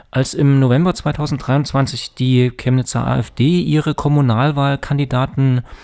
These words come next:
bekannt gegeben hat, fand sich darunter eine Person, deren Name auf einer Liste der Ermittlungsbehörden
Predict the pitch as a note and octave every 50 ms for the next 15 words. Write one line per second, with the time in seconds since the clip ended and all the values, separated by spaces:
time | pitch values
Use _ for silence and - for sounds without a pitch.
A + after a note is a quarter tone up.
0 | - - - - - - - - - - - A#2+ D3+ F#3+ - - - D#3+ - D3
1 | - - - D3 B2+ - - C3+ C3+ C3 - - - - - - - - - _
2 | - - - A#2+ A#2 C3 D3 - - - C3 - - - - A2 G#2+ A#2 A#2+ B2
3 | B2 B2 A#2+ A#2+ - - _ - - G#2+ G#2+ A#2+ C3+ C#3 - C3 - B2+ A#2+ B2+
4 | B2+ - - B2+ B2+ A2+ - - G#2+ G#2+ C3 D#3+ F3 E3+ E3 D#3+ D3+ - - -
5 | - - - - - - A#2+ A#2 C#3 C3 A2 G#2 A#2 C#3 D3+ C#3+ B2 B2+ - -
6 | B2+ B2+ B2 A#2 C3 C#3+ - - - - B2 B2 B2 - B2 A#2+ C3+ E3 - -
7 | F3+ E3+ D#3 - - - C#3 C3+ A#2 B2+ C3 C3 C3+ B2+ B2 B2 B2 B2 B2 B2